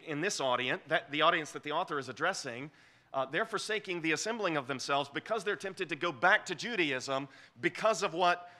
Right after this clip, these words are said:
a-, identifying as a Christian will cost them. And so their continuance in church will, will signify to everybody, "I'm with Jesus, persecute you,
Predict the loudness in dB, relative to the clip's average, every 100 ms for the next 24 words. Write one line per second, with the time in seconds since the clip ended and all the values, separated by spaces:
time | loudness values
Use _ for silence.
0 | -20 -20 2 6 6 6 2 2 2 4
1 | 4 2 -6 -6 -6 -2 -2 -2 -2 0
2 | 2 0 -4 -4 -6 _ -20 -20 -20 -20
3 | -4 -2 0 2 2 2 -4 -20 -6 2
4 | 4 2 0 -6 -4 -4 0 0 -2 -2
5 | -2 -2 2 4 4 2 -2 -6 -8 -12
6 | -20 0 4 4 0 -2 0 0 -2 0
7 | 0 2 4 8 8 8 4 4 4 4
8 | 2 2 2 2 -2 -6 -14 2 6 6
9 | 4 0 2 2 6 6 6 -2 -4 -12
10 | -20 0 2 4 2 2 2 2 0 -4